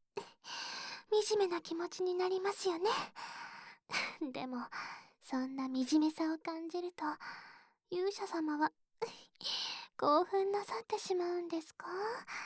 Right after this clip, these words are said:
惨めな気分になりながらも、私たちのパンツを見上げて、おちんちんをますます固くさせてます。本当に情けない、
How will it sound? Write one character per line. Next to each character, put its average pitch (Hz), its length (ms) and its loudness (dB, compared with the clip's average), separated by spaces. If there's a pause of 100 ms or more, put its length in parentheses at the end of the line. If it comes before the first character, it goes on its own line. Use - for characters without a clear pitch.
(1400)
惨 262 300 2
め 226 100 -4
な 220 160 -10
気 - 180 -2
分 254 200 -4
に 85 120 -6
な 233 160 2
り 277 120 4
な 302 140 4
が 285 160 6
ら 247 120 -2
も、 - 160 -8 (300)
私 330 360 2
た 320 140 0
ち 302 120 -6
の 269 140 -4
パ 285 200 -2
ン 320 80 0
ツ 294 160 0
を 269 100 0
見 254 220 -4
上 311 80 -4
げ 330 140 -4
て、 - 140 -8 (920)
お 220 60 -4
ち 240 260 -4
ん 254 80 -6
ち 202 220 -2
ん 180 160 0
を 180 60 0
ま 180 160 2
す - 160 2
ま 320 140 0
す - 160 -6
固 - 280 2
く - 80 -4
さ - 160 2
せ 392 140 2
て 427 160 -2
ま 440 160 6
す。 - 160 -10 (2000)
本 277 260 2 (120)
当 57 220 -6
に 381 180 0
情 381 120 4 (180)
け 427 160 0
な 427 240 0
い、 - 80 -6